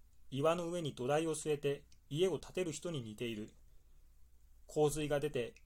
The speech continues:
激流がその家に押し寄せてきても、それを揺り動かすことはできない。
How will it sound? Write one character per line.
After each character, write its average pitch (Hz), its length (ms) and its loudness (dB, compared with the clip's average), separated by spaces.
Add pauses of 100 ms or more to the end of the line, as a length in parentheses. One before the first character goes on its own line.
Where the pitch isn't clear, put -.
(160)
激 139 240 -4
流 165 140 2
が 160 100 4
そ 170 160 -2
の 170 120 -2
家 190 140 0
に 139 80 -2
押 123 120 -4
し - 120 -2
寄 180 80 0
せ 170 120 0
て 123 80 -8
き - 140 -12
て 127 80 -4
も、 110 200 -8 (600)
そ - 240 0
れ 139 80 6
を 139 120 4
揺 131 120 0
り 147 80 0
動 160 180 0
か 175 140 2
す - 100 -2
こ 139 120 -4
と 151 80 0
は 120 100 2
で 113 100 -6
き 139 120 -6
な 117 100 -4
い。 104 100 -10